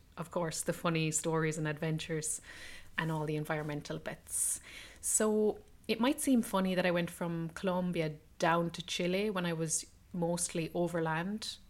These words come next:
uh, so going, like, border to border, um, in all sorts of vehicles and a lot of hitchhiking. Yeah, it was pretty, it was pretty, uh, dangerous at times, but sure, I survived. Uh, put out the good energy, got the good energy back.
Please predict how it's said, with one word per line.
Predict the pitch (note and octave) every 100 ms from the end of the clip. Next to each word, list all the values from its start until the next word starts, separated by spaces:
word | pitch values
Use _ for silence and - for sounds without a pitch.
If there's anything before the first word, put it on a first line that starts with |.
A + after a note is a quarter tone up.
| -
uh, | D#3+ D3+ D#3+
so | - D#3+ D#3 D#3
going, | E3+ D#3+
like, | D#3 D3+
border | - E3 E3
to | E3 -
border, | E3 D#3+ D#3+ D#3 - - - - -
um, | E3+ E3 D#3+ D#3 D3+ - - - -
in | D#3+ D#3+ D#3 D3+ D3+
all | F3+ F#3
sorts | F#3 E3 D#3+
of | D#3+
vehicles | D#3 E3 E3 E3 D#3+ D#3+ - - E3
and | D#3+ D3+ D3+ D3 -
a | E3+
lot | D#3
of | D#3+
hitchhiking. | - F3 - E3 D#3+ F3 F3+ G3+ - - - - - - -
Yeah, | D#3+ D3
it | E3+
was | E3
pretty, | - E3 D#3 D#3+ D#3+ - - - -
it |
was | G3
pretty, | - F3+ F3
uh, | E3+ D#3+
dangerous | E3 E3+ E3 E3 -
at | -
times, | - E3+ D#3+ D#3 D3
but | - E3+
sure, | - E3 D#3+ - - - - - - - -
I | G3
survived. | F#3+ F3+ F3 F3 - - - - - - - - -
Uh, | F#3 F3+ F3+
put | F3+ F#3+
out | F#3+
the | F3+
good | F#3+
energy, | F3+ F3 E3 F#3
got | F3 E3 -
the |
good | F3
energy | F3 E3+ E3 D#3+ E3+
back. | E3 D#3+ - -